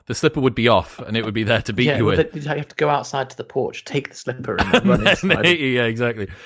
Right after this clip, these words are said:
Speaker 1: Um, yeah, so I like, I like having more sacred things, like having routines. I think that's part of the reason why we all love having morning routines, right? Like, it's sacred,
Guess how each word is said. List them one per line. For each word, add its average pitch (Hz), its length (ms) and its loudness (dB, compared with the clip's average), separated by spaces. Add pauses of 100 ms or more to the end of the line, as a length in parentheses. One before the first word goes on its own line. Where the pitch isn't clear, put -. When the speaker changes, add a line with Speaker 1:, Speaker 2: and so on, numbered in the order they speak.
(240)
Speaker 1:
Um, 147 360 0 (260)
yeah, 180 160 4
so 160 220 2
I 147 140 2
like, 170 340 0
I 151 60 0
like 160 240 0
having 151 300 0
more 135 160 2
sacred 127 440 0
things, 98 480 -4 (380)
like 117 100 2
having 131 340 2
routines. 120 420 0
I 117 100 0
think 139 180 -4
that's 180 180 0
part 139 240 0
of 107 80 -4
the 117 100 -2
reason 110 240 2
why 101 120 4
we 104 100 2
all 104 320 2 (420)
love 107 140 2
having 104 240 2
morning 131 320 4
routines, 90 400 -2
right? 131 160 0
Like, 147 160 -4
it's - 100 -8
sacred, 156 460 -4